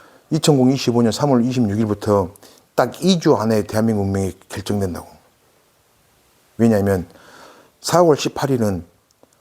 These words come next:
헌재 두 명이 임기가 돼갖고 빠져나가 버린다고. 그때부터는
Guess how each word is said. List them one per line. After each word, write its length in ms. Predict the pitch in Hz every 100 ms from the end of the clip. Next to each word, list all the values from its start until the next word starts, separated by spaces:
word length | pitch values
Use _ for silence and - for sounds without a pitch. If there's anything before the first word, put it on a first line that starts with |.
| _ _ _ -
헌재 380 | 185 185 151 107
두 120 | 127
명이 520 | 127 107 101 101 85 - _
임기가 280 | 123 123 127
돼갖고 240 | 101 95
빠져나가 380 | - 120 90 87
버린다고. 340 | 90 82 82 - _ _ _ -
그때부터는 680 | - - 127 113 - 104